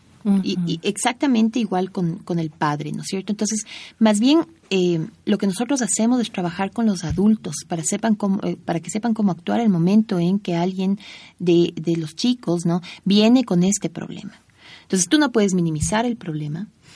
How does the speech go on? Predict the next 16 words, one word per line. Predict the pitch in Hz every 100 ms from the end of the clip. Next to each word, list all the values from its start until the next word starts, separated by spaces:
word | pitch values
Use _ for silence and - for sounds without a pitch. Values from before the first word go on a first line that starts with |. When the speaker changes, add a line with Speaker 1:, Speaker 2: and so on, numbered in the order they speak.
| -
Speaker 1:
Hay | 208
muchos | 220 247 285
colegios, | - 208 233 233 - 160 175
¿no? | 165 202
Por | - 170
lo |
general, | 156 165 170 185 190 -
eh, | 160 156 -
estos | 160 - 170
colegios | 170 165 170
que | 170
están | 160 160
manejados | 156 156 170 165
con, | 160 143 147 - - - - 151 -
por, | 170 151
mm, | 151 143 143 143